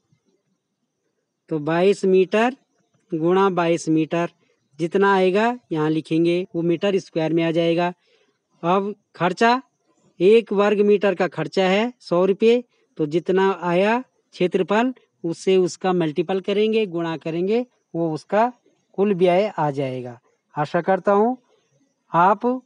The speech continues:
worksheet को हल कर सकते हैं, कर पाएंगे।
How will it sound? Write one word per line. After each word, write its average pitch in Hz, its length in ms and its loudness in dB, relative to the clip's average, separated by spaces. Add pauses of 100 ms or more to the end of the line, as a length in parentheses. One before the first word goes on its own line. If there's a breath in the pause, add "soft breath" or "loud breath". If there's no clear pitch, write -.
worksheet 175 420 -2
को 247 200 -4
हल 165 240 -6
कर 165 200 -8
सकते 160 340 -10
हैं, 196 240 -2 (180)
कर 151 200 -8 (180)
पाएंगे। 214 460 2